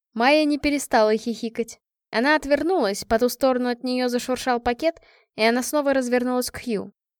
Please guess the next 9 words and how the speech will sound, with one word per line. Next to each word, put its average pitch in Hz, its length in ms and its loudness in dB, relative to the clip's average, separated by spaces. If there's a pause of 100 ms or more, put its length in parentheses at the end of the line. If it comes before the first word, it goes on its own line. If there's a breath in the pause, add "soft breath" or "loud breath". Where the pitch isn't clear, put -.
В - 100 -20
пальцах 262 440 0
показалась 220 540 0
белая 220 380 2
салфетка. 220 640 -6 (720)
«Иди 339 340 0
сюда», 214 460 2 (520)
заулыбалась 208 720 0
девушка. 202 540 -6